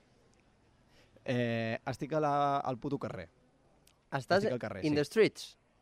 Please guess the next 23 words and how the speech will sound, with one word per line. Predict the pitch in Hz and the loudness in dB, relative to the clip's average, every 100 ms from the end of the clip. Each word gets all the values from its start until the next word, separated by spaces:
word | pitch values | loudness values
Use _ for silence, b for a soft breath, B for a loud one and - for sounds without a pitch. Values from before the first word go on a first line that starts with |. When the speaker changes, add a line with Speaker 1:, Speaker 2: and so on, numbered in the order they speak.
| _ _ _ _ _ - | _ _ _ _ _ -2
Speaker 1:
In | 143 | 0
the | 139 | 0
street, | 151 127 - | 2 0 2
Speaker 2:
De-, | 156 135 | 2 6
Speaker 1:
in | |
the | 151 | 6
Speaker 2:
defensant | 156 156 196 | 6 8 10
el | 202 | 10
Speaker 1:
motherfucking | 202 226 143 | 8 4 4
Speaker 2:
poble? | 110 | -2
Speaker 1:
street. | - _ _ _ _ _ _ _ _ - 127 | -6 _ _ _ _ _ _ _ _ -8 -6
Estic | 165 175 | -4 -4
defensant | 160 143 147 | -4 -4 -2
el | 135 | 0
poble | 156 165 190 208 | 2 2 2 0
a | - 139 | -2 0
peu | 147 156 | 4 4
de | 160 | 4
canó. | 139 139 185 233 b b b b b b _ _ _ | 0 0 -2 -4 b b b b b b _ _ _
Ara | 147 175 | 2 4
mateix | 185 147 120 135 | 4 2 0 0
em | 131 | 0
trobo... | 123 151 131 104 | 4 6 6 2